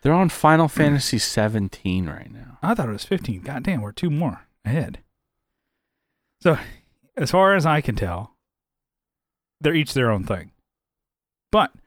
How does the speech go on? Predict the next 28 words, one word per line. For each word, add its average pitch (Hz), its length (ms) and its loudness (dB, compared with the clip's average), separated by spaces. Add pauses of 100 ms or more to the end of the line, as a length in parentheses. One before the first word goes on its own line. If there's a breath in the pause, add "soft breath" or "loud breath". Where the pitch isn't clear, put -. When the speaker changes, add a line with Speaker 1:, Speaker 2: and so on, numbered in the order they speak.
(340)
Speaker 2:
Final 139 220 2
Fantasy 120 400 -4
six - 580 -2
that 139 140 -4
came 135 180 0
out 117 140 0
on 107 80 -4
Super 107 240 -4
Nintendo 113 600 -2 (440 soft breath)
was 123 180 -4 (140)
actually 170 520 0
in 110 420 -2
the 101 80 -6
U 117 300 0
S 135 300 2
Speaker 1:
Oh, 107 240 4
Speaker 2:
Final 127 240 2
Speaker 1:
you're 113 120 6
Speaker 2:
Fantasy 113 160 6
Speaker 1:
right. 101 160 4
Speaker 2:
three. 110 360 -2 (840)
Speaker 1:
Sorry, 113 280 6
it's - 120 -2
sixteen 117 640 2
and 104 140 0
it's 90 200 -4
two 123 160 0
thousand 104 400 2